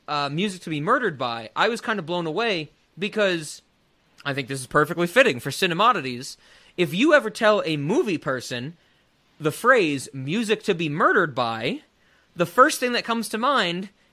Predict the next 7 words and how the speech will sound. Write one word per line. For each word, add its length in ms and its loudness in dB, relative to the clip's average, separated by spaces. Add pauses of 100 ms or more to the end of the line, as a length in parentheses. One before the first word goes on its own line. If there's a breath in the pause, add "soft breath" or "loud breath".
(120)
is 180 2
the 280 -4
Alfred 460 4
Hitchcock 720 -2
album. 440 -4 (580 soft breath)
Alfred 460 4
Hitchcock 580 0